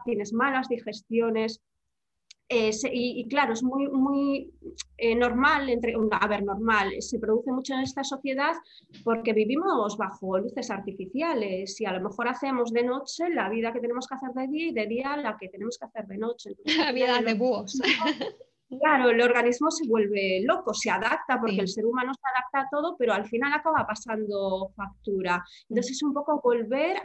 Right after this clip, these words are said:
Speaker 1: a sincronizar con tu ritmo interno, con la luz del sol. El sol,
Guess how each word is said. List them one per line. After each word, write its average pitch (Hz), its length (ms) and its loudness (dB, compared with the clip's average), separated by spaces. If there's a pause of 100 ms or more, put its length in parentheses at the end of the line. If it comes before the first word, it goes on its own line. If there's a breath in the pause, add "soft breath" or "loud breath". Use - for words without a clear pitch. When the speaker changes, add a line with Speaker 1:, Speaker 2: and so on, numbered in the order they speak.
Speaker 1:
a 220 100 -10
sincronizar 220 920 -2
con 220 240 -4
tu 208 100 -4
ritmo 233 320 -2
interno, 196 600 -4
con 220 140 0
la 196 140 0
luz 262 360 0
del 196 200 -2
sol. 202 320 -2
El 190 120 -2
sol, 302 300 0